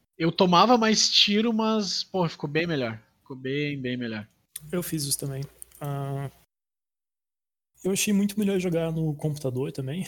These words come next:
Speaker 2: com teclado e mouse.
Speaker 1: Ah, eu
Speaker 2: Justamente
Speaker 1: acredito.
Speaker 2: pra mirar também, ele vira um outro jogo. E ele fica até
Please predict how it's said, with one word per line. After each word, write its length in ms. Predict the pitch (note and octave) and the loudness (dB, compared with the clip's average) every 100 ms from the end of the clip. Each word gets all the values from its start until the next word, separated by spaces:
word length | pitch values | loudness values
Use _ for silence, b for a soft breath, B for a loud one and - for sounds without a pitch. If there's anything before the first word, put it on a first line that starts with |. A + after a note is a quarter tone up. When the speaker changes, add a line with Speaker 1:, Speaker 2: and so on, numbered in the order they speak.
| B B | B B
Speaker 2:
com 140 | C3+ | -10
teclado 340 | C3 C#3 C#3 B2+ | -8 -8 -6 -4
e 40 | |
mouse. 380 | B2 B2 C3+ C#3+ C3+ - | -4 -2 -2 -2 -4 0
Speaker 1:
Ah, 80 | C#3 | 4
eu 40 | |
Speaker 2:
Justamente 320 | C3 B2+ D3 C3+ - | 4 2 0 -4 -6
Speaker 1:
acredito. 60 | B2+ - - | -10 -8 -6
Speaker 2:
pra 80 | C3 | -4
mirar 200 | C3 C3 | -4 -6
também, 300 | B2+ C#3+ E3+ | -6 -6 -8
ele 180 | D#3+ C3+ | -6 -4
vira 180 | C3 D3+ | -2 -2
um 140 | D3 C3+ | -2 -4
outro 260 | D3 D#3 | -6 -8
jogo. 340 | C#3+ B2+ B2 B2 _ _ _ - | -8 -8 -8 -12 _ _ _ -12
E 340 | C3 B2+ C3 E3 | -8 -6 -6 -4
ele 120 | D3+ | -4
fica 220 | - F#3 | -2 -4
até 320 | F3+ F3 G#3 | -4 -6 -6